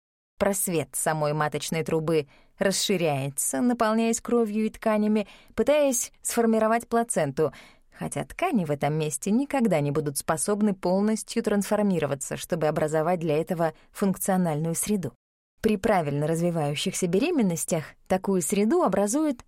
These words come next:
слизистая оболочка эндометрия. Слизистая оболочка маточной трубы такими возможностями не обладает,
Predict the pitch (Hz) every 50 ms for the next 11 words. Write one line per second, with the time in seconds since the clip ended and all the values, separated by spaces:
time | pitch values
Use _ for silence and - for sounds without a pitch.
0 | _ _ _ - - - 226 247 285 277 233 254 233 - - 220 214 202 180 196
1 | 190 180 190 202 - - - - 190 185 180 165 175 165 151 131 127 - - -
2 | - - - - _ _ _ _ _ _ _ - - - 180 170 151 139 131 127
3 | - - - 139 143 139 156 156 147 143 135 - - - 160 160 156 147 143 151
4 | - - - 160 156 147 160 165 170 202 302 302 - 165 151 - 160 160 160 147
5 | 156 156 156 160 156 160 156 170 170 170 - 220 202 196 202 202 202 202 202 208
6 | 233 240 254 247 359 349 247 156 135 -